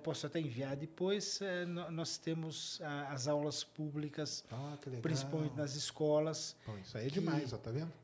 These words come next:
Speaker 1: é regido pelo, pelo grupo, pe-, pelos,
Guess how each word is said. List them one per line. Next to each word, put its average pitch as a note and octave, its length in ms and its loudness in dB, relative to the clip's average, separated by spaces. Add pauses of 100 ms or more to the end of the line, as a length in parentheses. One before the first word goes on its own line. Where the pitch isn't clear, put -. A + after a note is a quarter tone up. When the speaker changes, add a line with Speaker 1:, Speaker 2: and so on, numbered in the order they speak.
Speaker 1:
é D3+ 120 2
regido D#3 640 4 (200)
pelo, F3 720 10 (100)
pelo F3+ 240 6
grupo, D#3 320 2
pe-, - 160 2
pelos, E3+ 580 2